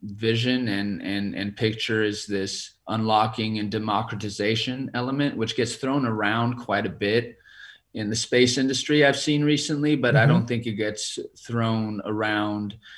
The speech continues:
Speaker 1: in the proper sense.
Speaker 2: You're listening to the Xterra podcast. I'm Tom Patton, and we're talking with Grant Blaisdell, co-founder of the blockchain analytics and A M L company CoinFirm,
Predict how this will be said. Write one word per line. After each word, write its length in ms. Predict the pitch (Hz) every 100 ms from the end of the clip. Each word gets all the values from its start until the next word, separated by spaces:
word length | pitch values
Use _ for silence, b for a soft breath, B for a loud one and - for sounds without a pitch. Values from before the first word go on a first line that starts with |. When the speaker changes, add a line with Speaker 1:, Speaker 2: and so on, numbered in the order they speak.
| B
Speaker 1:
in 320 | - 110 107 104
the 80 |
proper 320 | 98 107 95 98
sense. 440 | - 69 71 - - _ _ - B B B 143 -
Speaker 2:
You're 200 | 170 202
listening 340 | 196 202 196 175
to 60 |
the 120 | 151
Xterra 420 | 165 170 - 170 147
podcast. 640 | 160 190 170 165 175 -
I'm 220 | - 180 170
Tom 300 | 170 156 151
Patton, 360 | 156 170 185
and 160 | 185 156
we're 100 | 151
talking 400 | - 185 202 202
with 160 | 170
Grant 360 | 135 170 175 147
Blaisdell, 580 | 165 208 208 151 151 - B B B -
co-founder 540 | 175 175 175 175 175
of 100 | 156
the 60 | 143
blockchain 540 | 151 165 - 180 165
analytics 540 | 170 160 165 175 170 -
and 120 | 151
A 80 | 165
M 120 | 156
L 120 | 156
company 400 | - 160 160 156
CoinFirm, 640 | - 170 180 170 202 226